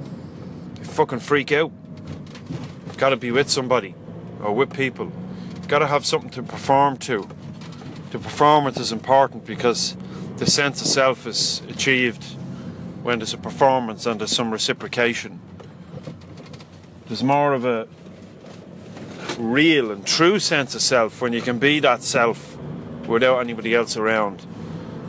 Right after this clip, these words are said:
and realize yourself without any reciprocation. That's where the true sense, the true self lies, for me anyway.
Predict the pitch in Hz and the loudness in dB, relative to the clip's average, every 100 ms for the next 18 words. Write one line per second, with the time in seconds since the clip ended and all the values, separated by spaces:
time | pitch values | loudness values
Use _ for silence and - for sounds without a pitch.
0 | - - - - - - 113 104 127 123 | -12 -12 -12 -12 -10 -6 -2 4 4 6
1 | 120 110 107 - 117 104 87 - - - | 4 2 -2 2 2 2 -2 -12 -12 -10
2 | - 110 120 123 110 123 113 98 98 95 | -2 2 4 2 0 -6 -6 -6 -8 -4
3 | 107 - 101 101 95 - - - - - | -4 -4 -2 0 0 -4 -10 -14 -14 -14
4 | - - - - - - - - - 123 | -14 -12 -12 -12 -12 -12 -12 -12 -2 0
5 | - - 131 120 107 95 - - - - | 0 2 4 4 2 -2 -8 -16 -16 -16
6 | - - - - - - - - - - | -16 -16 -16 -16 -16 -16 -16 -14 -6 2
7 | 143 135 - 104 87 - - - - - | 2 2 -2 -4 -4 -12 -12 -12 -16 -16
8 | - - 143 143 - 123 101 - 104 101 | -12 2 4 4 4 4 2 0 2 2
9 | 95 - - - - - - - - - | 2 -4 -10 -10 -12 -12 -12 -12 -12 -12
10 | - - - 117 131 120 117 120 92 | -12 -4 0 2 4 2 0 0 -4